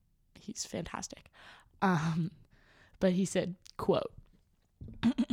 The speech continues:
here, here it comes. Quote, "Listen, I know I don't play baseball, but I am in sport, and I know if someone cheated me out of winning the title and I found out about it, I would be," he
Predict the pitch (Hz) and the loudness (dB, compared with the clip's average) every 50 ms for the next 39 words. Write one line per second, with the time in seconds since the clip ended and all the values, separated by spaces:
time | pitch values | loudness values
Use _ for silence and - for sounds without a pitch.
0 | 226 180 180 156 170 165 175 - _ - - 165 160 151 - - - - - - | 4 6 4 4 2 -2 -6 -10 _ -14 -8 -8 -8 -8 -8 -12 -20 -18 -10 -6
1 | 185 165 - - - - 170 - - - - - - - - - - - - - | -4 -4 -4 -2 -2 -2 -2 -2 -4 -8 -10 -12 -18 -20 -20 -20 -20 -20 -20 -20
2 | - _ _ - - - - - - - _ _ _ _ _ _ - 190 196 185 | -20 _ _ -4 2 2 2 2 2 -4 _ _ _ _ _ _ 0 2 2 2
3 | 165 - - - - - 175 - _ _ _ _ - 226 240 233 240 247 285 339 | 2 0 -2 -6 -6 -6 -8 -8 _ _ _ _ 4 6 6 8 8 6 6 4
4 | 370 339 285 254 - - 254 247 233 180 180 170 175 175 - - 151 143 139 143 | 4 4 2 2 0 0 2 4 4 4 4 2 0 0 0 -2 -2 -2 -2 -4
5 | - _ - - - _ - - 202 220 233 262 285 311 311 302 - - - 170 | -8 _ -18 -20 -20 _ -2 2 4 6 6 6 6 4 2 0 0 -4 -2 -2
6 | 165 151 151 - _ _ - - 208 208 208 208 208 214 233 226 - - - 220 | 0 0 -2 -4 _ _ -4 0 2 2 4 4 4 2 2 0 -2 -4 -2 0
7 | 214 247 277 285 254 - - 220 196 208 208 190 196 190 190 - - 165 165 170 | 0 2 0 0 -2 -4 -4 -2 0 0 2 2 2 0 0 -2 -2 -2 -2 -4
8 | 165 170 170 170 175 190 214 220 220 - - - 165 156 156 147 156 - - _ | -4 -4 -2 0 2 2 2 2 0 -2 -4 -6 -4 -4 -4 -4 -6 -8 -12 _
9 | _ _ - - 196 190 185 - 208 214 240 247 226 202 190 185 170 165 160 160 | _ _ -4 0 2 2 2 4 4 6 6 6 6 6 4 4 2 2 2 0
10 | 156 - _ - 175 175 180 190 185 170 190 190 185 180 175 _ _ _ - - | -2 -4 _ 0 0 2 2 2 2 2 2 2 2 0 -2 _ _ _ -20 -20
11 | - _ _ - _ _ _ - - - 208 202 | -20 _ _ -20 _ _ _ -12 -4 0 0 0